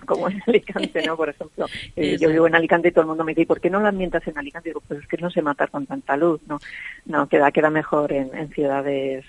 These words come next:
Speaker 1: eh, del norte, muy históricas, con un pozo que tenga mucha piedra, mucho,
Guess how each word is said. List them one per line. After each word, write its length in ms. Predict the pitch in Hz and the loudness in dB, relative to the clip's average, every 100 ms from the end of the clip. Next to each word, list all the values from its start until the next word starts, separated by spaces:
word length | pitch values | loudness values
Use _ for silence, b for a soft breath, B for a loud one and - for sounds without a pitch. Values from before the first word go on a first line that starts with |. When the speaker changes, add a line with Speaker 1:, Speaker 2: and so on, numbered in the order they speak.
| _ | _
Speaker 1:
eh, 280 | - - - - - - - _ - | -12 -10 -12 -14 -20 -20 -20 _ -14
del 160 | 131 | -6
norte, 440 | 147 160 - 156 147 | -2 -2 0 0 0
muy 220 | 147 143 | -2 -6
históricas, 680 | 143 - 165 160 151 151 143 | -10 -2 2 2 2 0 0
con 160 | 147 | -6
un 120 | 143 - | -6 -6
pozo 400 | 143 - 143 135 | -8 -4 -4 -2
que 100 | 135 | -6
tenga 420 | - 135 131 135 B B B _ | -8 -6 -6 -8 B B B _
mucha 280 | 160 - 147 | -10 -4 -4
piedra, 640 | - 160 165 156 143 139 | 4 6 6 6 4 2
mucho, 720 | 143 139 - 143 135 135 139 | -2 -8 -8 -6 -6 -8 -10